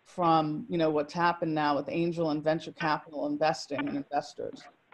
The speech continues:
Are you hearing similar concerns, and do you foresee the ability to tweak some of the program guidelines as these issues emerge and these gaps emerge?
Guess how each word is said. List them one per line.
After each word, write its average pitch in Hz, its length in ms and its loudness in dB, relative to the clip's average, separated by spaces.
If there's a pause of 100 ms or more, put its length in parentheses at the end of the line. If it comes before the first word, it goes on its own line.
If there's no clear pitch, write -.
(140)
Are 190 60 0
you 226 180 -4
hearing 254 500 0
similar 254 440 -2
concerns, 233 640 -4
and 196 140 -8
do 185 80 -6
you 196 120 -8 (120)
foresee 220 600 -2
the 208 180 0
ability 214 600 2 (500)
to 175 140 -12
tweak 240 500 -6
some 220 180 4
of 202 60 0
the 190 80 -2
program 196 560 0
guidelines 220 720 0
as 170 160 -4
these 190 300 -6
issues 190 340 -6
emerge 190 440 -2
and 175 100 -10
these 170 200 -4 (100)
gaps 160 340 2
emerge? 220 460 -4